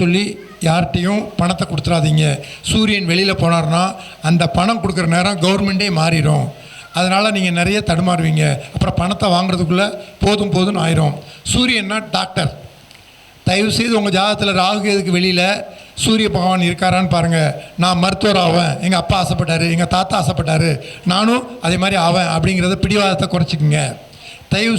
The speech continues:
செய்து நமக்கு என்ன அமைப்பு இருக்கோ அதுக்கு தக்கன உங்களுடைய ஆசையை வச்சுக்கிட்டிங்கன்னா கண்டிப்பா நிறைவேறும். செவ்வாய் பகவான் ராகு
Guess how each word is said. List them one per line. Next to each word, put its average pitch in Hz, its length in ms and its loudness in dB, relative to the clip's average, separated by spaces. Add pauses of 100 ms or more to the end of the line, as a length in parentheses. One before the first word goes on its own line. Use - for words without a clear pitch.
செய்து 220 200 2 (140)
நமக்கு 190 240 0 (100)
என்ன 226 140 2 (100)
அமைப்பு 208 260 0
இருக்கோ 175 260 0 (420)
அதுக்கு 190 320 0
தக்கன 185 260 -2 (480)
உங்களுடைய 185 400 2 (420)
ஆசையை 185 280 0
வச்சுக்கிட்டிங்கன்னா 165 520 2 (460)
கண்டிப்பா 196 420 0 (540)
நிறைவேறும். 165 440 2 (2250)
செவ்வாய் 202 420 2
பகவான் 160 300 0 (580)
ராகு 220 260 2